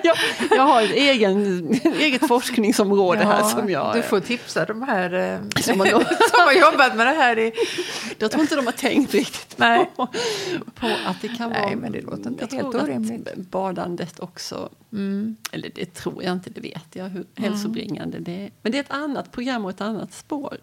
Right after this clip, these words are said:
Speaker 1: faktiskt.
Speaker 2: Ja, vi får ha en badspecial
Speaker 1: Hav och bad,
Speaker 2: framöver.
Speaker 1: självklart. Eh, men nu tänkte jag dra ner humöret.
Speaker 2: Ja, det är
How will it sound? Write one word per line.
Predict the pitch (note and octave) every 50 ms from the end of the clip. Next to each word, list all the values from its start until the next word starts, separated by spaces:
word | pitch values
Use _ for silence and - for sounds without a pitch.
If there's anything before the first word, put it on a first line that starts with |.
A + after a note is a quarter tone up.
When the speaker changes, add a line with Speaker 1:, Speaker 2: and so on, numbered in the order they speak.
| _ _ - - - - - -
Speaker 1:
faktiskt. | - - D#3+ - - - -
Speaker 2:
Ja, | G#3+ G#3 G#3+ B3+ - -
vi | A3+ A3+
får | A3 - B3
ha | A#3+
en | A3+ G3+
badspecial | F#3 A3 A3 A3 C4 C#4+ A3 E3 E3 D#3+ E3 D#3+ F#3+ F#3+ G3+ F3+
Speaker 1:
Hav | F3 F3+
och | F#3+ -
bad, | - F#3+ G#3 C4 C#4 A#3 - -
Speaker 2:
framöver. | - A#3 E3+ A#3 - A3+ G#3 - F#3+ F#3 - -
Speaker 1:
självklart. | A#3 A3+ B3 B3+ B3 A#3+ - - - - F3+ F#3+ - - C4+ - _ - - - C4+ - - - - - - - - - - - - -
Eh, | D#3+ G#3+ G3+ F#3+ F3+ F3+ F#3
men | F3 - A3 A#3
nu | A3
tänkte | G#3 - A3 A#3 - D4
jag | B3 G3+
dra | A3 G3+
ner | G3+ G#3 G#3 G3+ G#3 A3 A#3 A#3 G#3 F#3+ A2 G3+
humöret. | E3 A3 A#3 A#3 G#3+ F3 E3 D#3+ D#3 B3+ A3+ - - A#3+ - - - - A#3 G#3 A3+
Speaker 2:
Ja, | - G3 G3 G#3 A3 A3+ A3
det | G#3
är | G3+